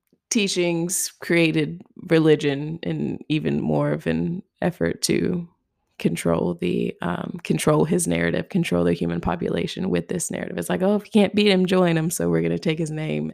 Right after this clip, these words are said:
and, um, use this again for the intention of power and control instead of true freedom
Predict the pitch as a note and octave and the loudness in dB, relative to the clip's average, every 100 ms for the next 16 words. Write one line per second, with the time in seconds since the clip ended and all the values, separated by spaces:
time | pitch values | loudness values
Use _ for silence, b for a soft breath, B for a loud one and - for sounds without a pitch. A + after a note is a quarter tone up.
0 | - - - - - E2+ F3 F3 F3+ _ | -6 -6 -6 -6 -6 -6 -6 -8 -12 _
1 | B B B B B B _ _ _ _ | B B B B B B _ _ _ _
2 | _ - F3 D#3 - - - - - E3+ | _ -2 0 2 0 -2 -2 -2 -2 -4
3 | - - F3+ F3+ - - G3 F#3 _ _ | -4 -2 -2 -4 -6 -4 -6 -10 _ _
4 | _ _ _ _ _ _ _ _ - D3+ | _ _ _ _ _ _ _ _ -4 -4
5 | - E3 - - E3+ - _ _ _ _ | -4 -6 -6 -6 -8 -12 _ _ _ _
6 | _ _ _ - E3 - - F3 F#3+ - | _ _ _ -4 -2 -2 -4 -4 -4 -4
7 | - F3 B B B B B B B _ | -4 -8 B B B B B B B _
8 | _ - D#3+ D#3 - D#3 F2 F2 F2+ - | _ -2 0 2 0 0 0 0 -4 -14
9 | - - - - - - - F#3+ | -10 -2 -2 -2 -2 0 0 -2